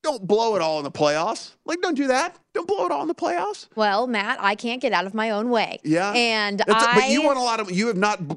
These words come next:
Speaker 1: put all your money in play this week.
Speaker 2: I have not.
Speaker 1: Yes.
Speaker 2: But let's just say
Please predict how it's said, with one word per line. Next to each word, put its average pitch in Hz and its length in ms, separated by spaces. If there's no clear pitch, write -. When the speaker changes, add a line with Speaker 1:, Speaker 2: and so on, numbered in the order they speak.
Speaker 1:
put 196 160
all 175 160
your 160 120
money 147 240
in 127 100
play 120 180
this - 240
week. 92 140
Speaker 2:
I 294 100
have 320 160
not. 294 380
Speaker 1:
Yes. - 300
Speaker 2:
But 277 420
let's 285 400
just 269 280
say 165 480